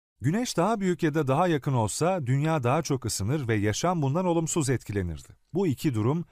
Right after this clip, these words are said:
açısal çapın olduğundan büyük olmasına karşılık gelmektedir.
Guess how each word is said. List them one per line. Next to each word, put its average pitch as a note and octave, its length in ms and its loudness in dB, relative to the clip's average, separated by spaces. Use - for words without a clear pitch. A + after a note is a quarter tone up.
açısal D3+ 460 0
çapın B2 320 -2
olduğundan A2 600 0
büyük D3+ 240 0
olmasına B2+ 460 0
karşılık C3 480 -2
gelmektedir. E2+ 720 -6